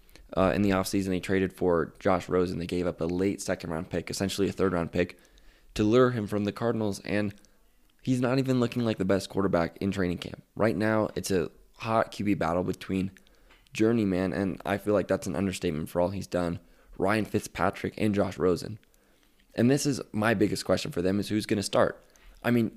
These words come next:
I understand Josh Rosen is not a talented enough quarterback to lead a team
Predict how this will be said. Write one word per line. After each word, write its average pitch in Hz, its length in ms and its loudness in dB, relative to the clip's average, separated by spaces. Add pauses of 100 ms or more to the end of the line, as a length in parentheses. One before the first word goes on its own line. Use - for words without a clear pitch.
(160)
I 113 180 2
understand 101 640 0
Josh 101 220 0
Rosen 98 480 0
is 95 280 4 (320)
not 107 180 0
a 113 40 0
talented 110 420 -2
enough 104 220 -4
quarterback 110 380 0
to - 80 -8
lead 92 240 -2
a 98 60 -2
team 101 400 -4